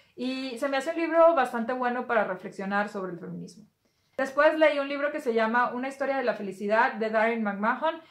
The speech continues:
Este libro ya se los mencioné como una de las mejores lecturas que he realizado en el dos mil diecinueve. Fue un libro que de verdad me encantó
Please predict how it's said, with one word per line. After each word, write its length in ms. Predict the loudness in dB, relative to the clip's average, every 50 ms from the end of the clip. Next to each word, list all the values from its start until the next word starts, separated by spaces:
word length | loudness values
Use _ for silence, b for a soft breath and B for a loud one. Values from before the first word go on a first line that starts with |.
| B B B
Este 200 | -10 -2 -2 0
libro 240 | 0 0 0 2 4
ya 120 | 4 4
se 120 | 4 4 0
los 120 | -2 -2
mencioné 520 | -2 -6 -6 -4 -2 0 0 0 -2 -2
como 240 | -4 -6 -2 -2 -2
una 240 | 0 0 0 0 0
de 40 | -2
las 120 | -2 -4
mejores 340 | -4 -6 -6 -4 -4 -4 -2
lecturas 460 | -4 -6 -6 -4 -2 0 0 0 -2
que 80 | -4 -6
he 20 |
realizado 380 | -4 -4 -4 -6 -4 -2 -2 -2
en 80 | -2
el 80 | -2 -4
dos 140 | -4 -6 -6
mil 100 | -6 -6
diecinueve. 580 | -6 -6 -6 -4 0 2 2 2 2 0 -2 B B B B B
Fue 140 | -8 -6 -4
un 60 | -4
libro 300 | -2 0 4 2 2 2
que 240 | 2 0 0 0 0
de 100 | -2 -2
verdad 340 | -2 0 2 2 2 2 2
me 140 | 0 -2 -4
encantó 520 | -4 -4 -4 -6 -4 0 2 2 2 2